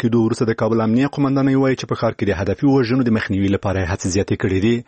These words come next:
د کابل د امنیه قومندانۍ ویان حشمت استانکزي وویل،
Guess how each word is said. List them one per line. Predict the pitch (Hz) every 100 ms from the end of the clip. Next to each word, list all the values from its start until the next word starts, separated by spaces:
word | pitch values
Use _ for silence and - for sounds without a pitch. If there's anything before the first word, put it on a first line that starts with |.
| - - -
د | 98 107
کابل | 101 98
د | 95
امنیه | 95 113 120
قومندانۍ | 113 113 113 113
ویان | 107 107 92
حشمت | - 104 - 95
استانکزي | - 95 90 92 95
وویل، | 98 107 110